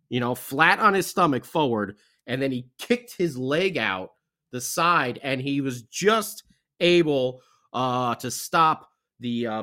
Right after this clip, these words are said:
Boeser. I think he was on a backhand. It might have been his forehand. I can't remember. But just off the skate there. Great save by Vanecek. And then Nico. Oh, thank you, Nico Hischier.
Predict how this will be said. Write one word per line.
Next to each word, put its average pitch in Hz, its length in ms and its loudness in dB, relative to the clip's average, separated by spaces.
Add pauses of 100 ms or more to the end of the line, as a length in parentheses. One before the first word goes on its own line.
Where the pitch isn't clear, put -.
(120)
Boeser. 147 360 -4
I 127 40 -6
think - 180 -14
he 302 60 -8
was 139 140 -6
on 107 120 -6
a - 120 -14
backhand. 104 600 -8 (120)
It 330 180 -10
might 233 100 -4
have 185 80 -2
been 135 80 0
his 110 100 -8
forehand. 104 320 -8
I - 20 -6
can't 110 180 -8
remember. 92 440 -8 (280)
But 135 360 2
just 185 180 -4
off 170 200 0
the 135 60 -10
skate 123 340 -4
there. 107 200 -2
Great 170 320 0
save 139 380 -2 (340)
by 117 160 -2
Vanecek. 147 560 0
And 143 140 2
then 147 260 2
Nico. 214 600 4
Oh, 196 300 4 (100)
thank 233 320 -4
you, 233 160 -10
Nico 214 480 -4
Hischier. 208 540 0